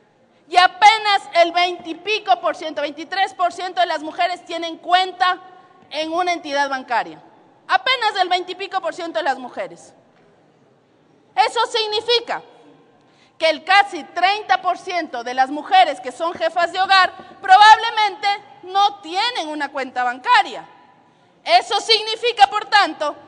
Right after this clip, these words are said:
que estas mujeres, que casi el veinte por ciento de las mujeres del Ecuador, ¿verdad?,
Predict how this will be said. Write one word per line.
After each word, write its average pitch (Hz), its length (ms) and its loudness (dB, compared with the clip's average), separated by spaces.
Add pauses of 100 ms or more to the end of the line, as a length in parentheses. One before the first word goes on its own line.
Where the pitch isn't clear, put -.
(200)
que 320 240 6
estas 740 360 4
mujeres, 392 640 4
que 262 140 -12
casi 311 360 -2
el 254 100 -10
veinte 359 340 -2
por 277 180 -8
ciento 269 360 -12
de 240 140 -6
las 269 160 -2
mujeres 339 580 6 (420)
del 285 240 -4
Ecuador, 381 640 4 (580)
¿verdad?, 269 420 -2